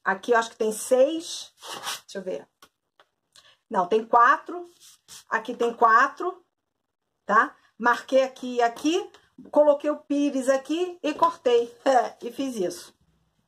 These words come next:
Entendeu? Você pode usar um compasso, como eu fiz no outro. Você pode usar qualquer coisa que seja um círculo que, que não seja tão pequeno. Por exemplo, esse aqui não daria, ó. O, o ângulo aqui seria muito pequeno, tá? Você tem que ver um, um pratinho na sua casa aí que você tem,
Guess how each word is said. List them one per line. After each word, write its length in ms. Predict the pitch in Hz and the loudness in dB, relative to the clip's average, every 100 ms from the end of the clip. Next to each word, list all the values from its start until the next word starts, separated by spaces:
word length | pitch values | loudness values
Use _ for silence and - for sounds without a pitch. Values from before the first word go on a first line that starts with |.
| _ _ | _ _
Entendeu? 320 | - 180 208 - - - | -12 -4 -4 -4 -12 -4
Você 100 | 247 | 0
pode 220 | 226 269 | 2 2
usar 140 | 262 240 | 4 2
um 100 | 233 | 2
compasso, 560 | 190 311 262 277 - | -2 2 4 4 0
como 180 | - 233 | -8 -8
eu 40 | |
fiz 200 | 226 233 | -8 -8
no 120 | 240 233 | -4 2
outro. 500 | 220 277 294 302 302 _ _ _ _ _ _ - | 4 4 2 -6 -14 _ _ _ _ _ _ -4
Você 120 | 262 | 0
pode 180 | 302 311 | 2 2
usar 160 | 311 | -2
qualquer 300 | 311 320 415 | -2 -4 -4
coisa 220 | 403 370 392 | 2 2 0
que 80 | |
seja 220 | - 392 415 | -4 -4 -2
um 60 | |
círculo 640 | 427 339 392 - 370 403 _ _ _ _ | -4 -4 -4 0 -2 -2 _ _ _ _
que, 640 | - 320 311 302 285 277 262 | -6 -4 -2 0 0 -2 0
que 120 | 294 | 0
não 100 | 294 | 0
seja 220 | 311 311 | -2 -2
tão 140 | 320 | -2
pequeno. 320 | 320 359 254 233 | -2 -4 -4 0
Por 80 | |
exemplo, 260 | 240 233 220 | 0 0 0
esse 140 | 220 | 0
aqui 180 | 254 285 | -2 -4
não 100 | 294 | -4
daria, 400 | 302 349 302 226 | 0 0 0 -4
ó. 240 | 180 - _ - _ | -4 -6 _ -20 _
O, 340 | - 214 233 220 | -4 -2 -2 0
o 160 | 214 | 2
ângulo 260 | 226 233 233 | 4 4 2
aqui 160 | 233 254 | 2 0
seria 300 | 262 262 269 | 0 2 0
muito 160 | 269 | 0
pequeno, 420 | 311 349 302 208 160 - - | -4 -4 -4 -4 -8 -14 -2
tá? 300 | 196 247 - _ _ | 2 2 -2 _ _
Você 140 | - | -2
tem 160 | 220 247 | 0 -2
que 80 | 262 | -2
ver 300 | 226 247 - | 2 2 0
um, 460 | 240 233 220 214 | -6 -6 -10 -8
um 80 | 214 | -4
pratinho 840 | 226 233 233 - 330 370 208 175 _ | 0 0 -2 -6 -4 -2 -4 -8 _
na 160 | 208 | -8
sua 180 | 196 202 | -2 -2
casa 280 | 202 208 208 | 0 -2 0
aí 140 | 262 | 0
que 100 | 320 | -2
você 240 | 233 240 240 | -2 -2 -2
tem, 400 | 226 311 269 | -2 -2 -2